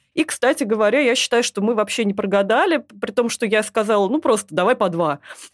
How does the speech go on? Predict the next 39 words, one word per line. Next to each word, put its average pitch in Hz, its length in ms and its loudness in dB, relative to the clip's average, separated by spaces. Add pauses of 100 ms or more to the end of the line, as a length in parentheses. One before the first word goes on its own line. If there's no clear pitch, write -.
(220)
А 208 120 2
оказалось, 247 300 0
что, 240 140 -4
во-первых, 233 300 2
эти 240 140 -2
два 220 180 0
фильма 240 260 -2
всё - 160 -4
равно 226 240 2
между 190 260 0
собой, 202 300 -2
во-первых, 196 380 0
связаны, 269 600 0 (580)
а 220 100 2
во-вторых, 233 520 0
эти 247 220 -2
два 226 240 0
фильма, 311 800 2
э, 208 220 2
были 240 200 0
последние, 262 540 0
которые 226 380 0
получили 214 680 0
театральный 202 480 0
п-, 202 160 -4
прокат. 190 480 -2
Всё, - 180 0
что 208 180 -6
мы 190 140 0
увидим 180 320 -2
дальше, 175 500 0
кроме 285 300 2
ремейка, 262 600 2
выходило 220 500 -2
уже 202 240 2
на 185 160 2
видео, 294 400 2
так 196 180 0
что - 220 -14